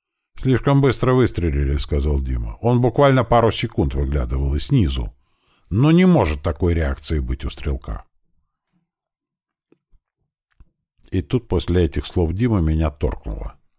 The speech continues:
Я поднял голову наверх и увидел её. «Наверх посмотрите, мужики», —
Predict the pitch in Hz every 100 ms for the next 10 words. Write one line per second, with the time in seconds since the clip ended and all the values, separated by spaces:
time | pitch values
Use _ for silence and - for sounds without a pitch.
0 | _ _ _ _ _ _ _ _ - -
1 | 69 85 78 80 78 85 78 76 80 82
2 | 104 110 82 76 71 80 78 76 78 78
3 | 65 60 - _ _ _ _ _ _ _
4 | _ _ 90 110 127 135 - - - 101
5 | 101 123 123 92 73 65 65 57 55